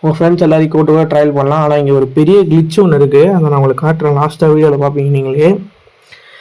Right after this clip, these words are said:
And then வந்து நீங்க அப்படியே நான் உங்களுக்கு வழி சொல்லணும் பாருங்க. வால்கனிக் ஐலாண்டு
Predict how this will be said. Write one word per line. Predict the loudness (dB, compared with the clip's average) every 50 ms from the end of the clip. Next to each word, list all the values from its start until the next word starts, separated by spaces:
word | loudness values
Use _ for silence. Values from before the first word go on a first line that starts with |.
| -20 -18 _ -2
And | 0 2 4
then | 4
வந்து | 4 4 4 4 4 4
நீங்க | 2 2 2 2
அப்படியே | 2 2 2 2
நான் | 2 2 2
உங்களுக்கு | 4 4 4 4 2
வழி | 2 2 2
சொல்லணும் | 2 2 2 2 2
பாருங்க. | 2 2 2 2 2
வால்கனிக் | 2 2 0 0 2 2 2 4 4 4 4
ஐலாண்டு | 4 4 2 2 2